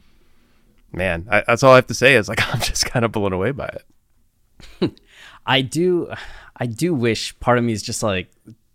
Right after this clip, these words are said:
Speaker 2: "And then what? Like, what, what does he wake up to? Is it the hundred fifty years later? Is he waking up and humans aren't even, like, we look stranger? Are we taller? Are we shorter? Is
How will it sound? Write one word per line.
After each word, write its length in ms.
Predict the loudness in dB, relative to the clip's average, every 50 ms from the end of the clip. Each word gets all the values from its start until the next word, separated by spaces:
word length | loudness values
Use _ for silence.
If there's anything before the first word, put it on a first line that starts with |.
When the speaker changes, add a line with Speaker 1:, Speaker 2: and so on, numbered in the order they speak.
| _ _ -20 -12 _
Speaker 2:
"And 180 | -4 -2 0
then 160 | 0 0 0 0
what? 260 | -4 -6 -12 -16 -20 _ _ _ _ _ _ _ _ _ _ _ _ _ _ _ _ _ _ _ -14
Like, 260 | -10 -8 -8 -8 -8
what, 280 | -8 -10 -12 -14 -16 -18 -20 _
what 320 | -14 -6 -4 -4 -2 0
does 120 | 0 0
he 80 | 0 0
wake 220 | 0 0 0 0
up 140 | 0 -2 -2
to? 200 | -4 -6 -6 -4
Is 140 | -6 -4 -4
it 160 | -6 -6 -6 _
the 120 | -2 -2 -2
hundred 300 | 0 -2 -2 -4 -4 -4
fifty 240 | -4 -4 -4 -2 -2
years 260 | -2 -2 -2 -2 -4
later? 320 | -4 -4 -4 -4 -4 -4
Is 160 | -4 -6 -6
he 100 | -6 -8
waking 380 | -6 -6 -6 -8 -6 -6 -6 -6
up 320 | -4 -4 -6 -6 -6 _
and 480 | -8 -6 -6 -6 -8 -10 -10 -12 -12 -14
humans 520 | -14 -10 -8 -8 -6 -4 -4 -6 -4 -4
aren't 200 | -4 -4 -4 -4
even, 600 | -6 -6 -6 -6 -8 -8 -8 -10 -10 -10 -12 -12 -14 _ _ _ _ _ _ _ _ _ _ _ _ _ _ _ _ _ _ _ -12
like, 140 | -12 -10 -8
we 180 | -6 -6 -4
look 240 | -4 -4 -6 -8 -12 _ _ _ _ _ _ _ _ _
stranger? 640 | -4 -4 -4 -2 -2 -4 -4 -4 -4 -4 -2 -2 0
Are 80 | -2 -2
we 100 | -4 -8
taller? 400 | -4 -2 -2 0 0 0 0 0
Are 180 | 0 0 -2
we 100 | -2 -6
shorter? 580 | -6 -6 -6 -4 -4 -2 -2 -2 -2 -2 -2 -2
Is 340 | -4 -4 -6 -10 -12 -12